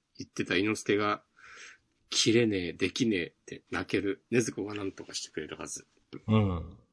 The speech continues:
Speaker 2: ですね。
Speaker 1: うん。
Speaker 2: うん。
Speaker 1: 来週を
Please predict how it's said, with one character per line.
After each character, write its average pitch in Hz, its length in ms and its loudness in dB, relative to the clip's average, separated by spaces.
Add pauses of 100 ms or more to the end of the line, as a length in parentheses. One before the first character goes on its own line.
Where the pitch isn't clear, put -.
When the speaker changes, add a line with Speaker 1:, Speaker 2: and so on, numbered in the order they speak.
(160)
Speaker 2:
で 110 140 2
す 92 140 -2
ね。 147 300 4 (160)
Speaker 1:
う 90 60 0
ん。 85 120 0
Speaker 2:
う - 40 -4
ん。 - 20 -6 (4000)
Speaker 1:
来 95 160 -4
週 - 180 -6
を 85 40 -12